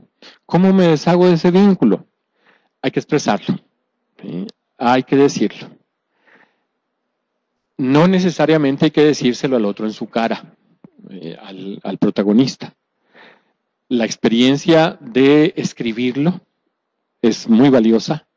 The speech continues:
La experiencia de grabarlo o de hablarlo es muy valiosa. La experiencia de ejercitarlo, ¿sí? Que te vayas al gimnasio y que digas, "Mi hora de ejercicio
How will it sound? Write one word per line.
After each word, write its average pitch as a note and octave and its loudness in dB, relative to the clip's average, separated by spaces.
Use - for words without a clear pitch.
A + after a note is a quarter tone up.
La A#2 0
experiencia B2 0
de B2+ -2
grabarlo B2 -2
o A2 -6
de G2+ -6
hablarlo A#2+ 0
es A2+ -2
muy A2+ -4
valiosa. A2 0
La A#2 -2
experiencia C3+ 0
de D3+ 2
ejercitarlo, B2+ -4
¿sí? - -14
Que C#3 -8
te A2+ -4
vayas B2 0
al A#2+ -6
gimnasio G#2+ -4
y A#2+ -4
que - -2
digas, B2 2
"Mi A#2 0
hora D3 4
de D#3 2
ejercicio C3 -6